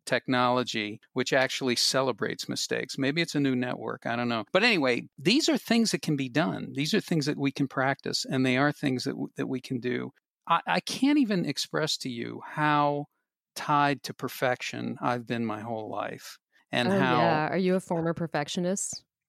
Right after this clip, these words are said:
Speaker 1: I'm a
Speaker 2: "Hi, my name is
Speaker 1: perfectionist
Speaker 2: Ed."
Speaker 1: as we speak.
Speaker 2: Yeah, oh,
Speaker 1: As
Speaker 2: as
Speaker 1: we
Speaker 2: we
Speaker 1: speak.
Speaker 2: speak. Okay. <laughs>
Speaker 1: Yeah, as we speak. Everything is perfection. When I sit down to write something, it ha-,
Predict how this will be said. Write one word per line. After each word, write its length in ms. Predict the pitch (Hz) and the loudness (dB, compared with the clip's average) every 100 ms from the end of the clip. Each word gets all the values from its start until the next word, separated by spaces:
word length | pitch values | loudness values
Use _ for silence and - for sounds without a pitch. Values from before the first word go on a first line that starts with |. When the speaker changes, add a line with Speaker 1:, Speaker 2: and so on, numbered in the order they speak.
| _ | _
Speaker 1:
I'm 180 | 180 160 | 2 4
a 60 | 170 | 4
Speaker 2:
"Hi, 40 | |
my 160 | 175 175 | 4 4
name 220 | 175 160 | 4 4
is 100 | 175 | 4
Speaker 1:
perfectionist 120 | 143 | 2
Speaker 2:
Ed." 260 | 156 165 139 | 4 4 4
Speaker 1:
as 20 | |
we 160 | 139 139 | 2 0
speak. 380 | - - 131 131 | -2 -2 -2 0
Speaker 2:
Yeah, 200 | 202 180 | 0 4
oh, 120 | - 127 | 4 4
Speaker 1:
As 120 | 202 | 4
Speaker 2:
as 40 | |
Speaker 1:
we 60 | 196 | 2
Speaker 2:
we 100 | 196 | 2
Speaker 1:
speak. 240 | - 180 | 0 -2
Speaker 2:
speak. 120 | 160 170 | -2 -4
Okay. 420 | 170 165 208 269 | -4 -2 -2 -4
<laughs> 40 | - - | -2 -2
Speaker 1:
Yeah, 200 | 107 285 | 0 0
as 240 | 135 147 156 | 2 0 0
we 100 | 147 | -4
speak. 340 | - 123 - 156 | -2 -4 -2 0
Everything 520 | 151 196 202 208 170 | 0 2 0 0 -2
is 80 | - | -4
perfection. 600 | 139 - 123 - 123 131 - _ | -6 -4 -4 -4 -8 -8 -14 _
When 140 | 120 | 0
I 120 | 151 254 | 4 4
sit 300 | - 226 - | 2 0 0
down 260 | 180 165 - | 0 0 -2
to 100 | 131 | -4
write 320 | 135 147 - | -2 -4 -2
something, 560 | 135 123 - - - - _ _ | -4 -4 -4 -8 -8 -12 _ _
it 140 | 151 135 | -4 0
ha-, 360 | 156 - - | 0 0 -4